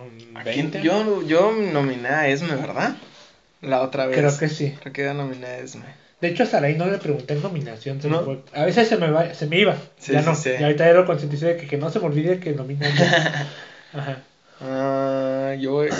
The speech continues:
Speaker 1: yo voy a, ¿a Rojo ya lo he nominado?
Speaker 2: No.
Speaker 1: Rojo, Eduardo Rojo, yo te nomino para que vengas aquí a platicar de tus aventuras mazateñas.
Speaker 2: Sí.
Speaker 1: <laughs> Sí,
Speaker 2: Va.
Speaker 1: yo nomino a Rojo para que venga aquí a,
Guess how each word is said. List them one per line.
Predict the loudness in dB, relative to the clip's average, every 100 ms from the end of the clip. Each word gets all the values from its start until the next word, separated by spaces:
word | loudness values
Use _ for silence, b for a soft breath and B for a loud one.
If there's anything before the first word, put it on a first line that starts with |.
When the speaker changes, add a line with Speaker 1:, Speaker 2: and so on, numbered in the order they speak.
| 0
Speaker 1:
yo | 2 6
voy | 8 8
a, | 8 -4 -18 _ _ -20 0
¿a | 4 4
Rojo | 4 2 0
ya | -2
lo | -4
he |
nominado? | -4 -2 -2 -2 -6 _ -16
Speaker 2:
No. | -14 -14 -14 -20 _ _ _ _ -20 -20 _
Speaker 1:
Rojo, | -2 0 2 -2 -2 -10 -12
Eduardo | -6 0 0 0
Rojo, | 0 -2 0
yo | -2 0
te | -2
nomino | -2 -4 -4 -4 -8 _ _ b b b
para | -2 -2
que | 0
vengas | -4 -2 -4 -4
aquí | -4 -4
a |
platicar | -2 -6 -2 -2 -2
de |
tus | -4 -8
aventuras | -8 -8 -4 -4
mazateñas. | -4 -8 -10 -8 -8 -8 -12 -8
Speaker 2:
Sí. | -2 4 8 8 8 6 4 4 2 0
Speaker 1:
<laughs> | B B B B B -20 -4
Sí, | 4
Speaker 2:
Va. | 6
Speaker 1:
yo | 6 4
nomino | 2 -2 0
a |
Rojo | 2 0 -2 -8
para | -8 -8
que |
venga | -8 -4 -6
aquí | 0 4
a, | 4 2